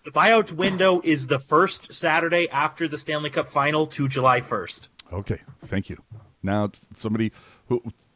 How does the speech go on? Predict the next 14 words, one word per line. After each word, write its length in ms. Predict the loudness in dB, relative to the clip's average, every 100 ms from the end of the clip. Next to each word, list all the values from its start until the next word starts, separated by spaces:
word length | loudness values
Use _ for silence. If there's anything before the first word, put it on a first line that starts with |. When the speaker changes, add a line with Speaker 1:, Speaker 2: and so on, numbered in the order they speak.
| _
Speaker 2:
dum-, 220 | 2 4
somebody 320 | 0 2 2
take 220 | 4 2 4
that 140 | 2
as 140 | 4
an 100 | 2
audio 340 | 4 4 6 2
file 360 | 2 4 4
and 160 | 2 0
just 160 | -2 -2
start 240 | -2 -2 -8 _
hitting 360 | -6 2 2 2
people 300 | 0 0 0
on 260 | 0 -2